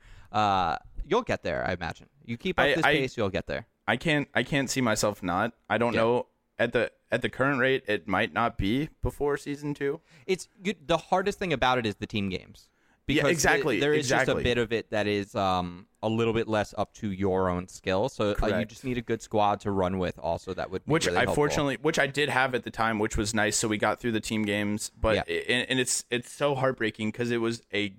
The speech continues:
Speaker 2: it was a game that I had complete control, or so I thought,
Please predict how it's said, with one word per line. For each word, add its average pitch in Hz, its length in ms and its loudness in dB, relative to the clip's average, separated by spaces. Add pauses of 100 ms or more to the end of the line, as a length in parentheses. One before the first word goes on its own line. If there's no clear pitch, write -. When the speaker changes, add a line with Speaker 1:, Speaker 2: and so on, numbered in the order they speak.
(440)
Speaker 2:
it 113 80 -2
was 113 180 0
a 98 160 0
game 120 340 -2
that 104 180 -2
I 107 160 0
had 101 380 -2
complete 123 460 -4
control, 107 580 -2 (420)
or 104 80 -2
so 110 180 0
I 85 60 -2
thought, 82 300 -4